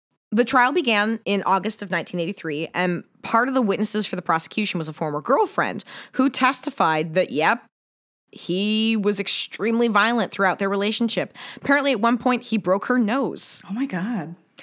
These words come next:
Speaker 1: When they would fight, he would break furniture and items in their apartment, and he, um, perforated an eardrum
Speaker 2: Oh, my
Speaker 1: and collapsed
Speaker 2: God.
Speaker 1: one of her lungs.
Speaker 2: What?
Speaker 1: So, you know, a heck of a guy.
Speaker 2: Also patterns.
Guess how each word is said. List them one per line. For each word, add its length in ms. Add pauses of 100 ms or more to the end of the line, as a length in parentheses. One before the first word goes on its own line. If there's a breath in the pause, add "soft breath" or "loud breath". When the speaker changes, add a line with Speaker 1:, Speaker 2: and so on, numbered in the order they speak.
(240 loud breath)
Speaker 1:
When 140
they 100
would 160
fight, 480
he 180
would 220
break 400
furniture 580
and 100
items 320
in 100
their 120
apartment, 640
and 120
he, 460
um, 340 (100)
perforated 520
an 220
eardrum 500 (440)
Speaker 2:
Oh, 40
my 100
Speaker 1:
and 140
collapsed 580
Speaker 2:
God. 60
Speaker 1:
one 100
of 120
her 120 (400)
lungs. 840 (380)
Speaker 2:
What? 480 (460 loud breath)
Speaker 1:
So, 140
you 180
know, 180
a 60
heck 300
of 160
a 180
guy. 840
Speaker 2:
Also 400
patterns. 840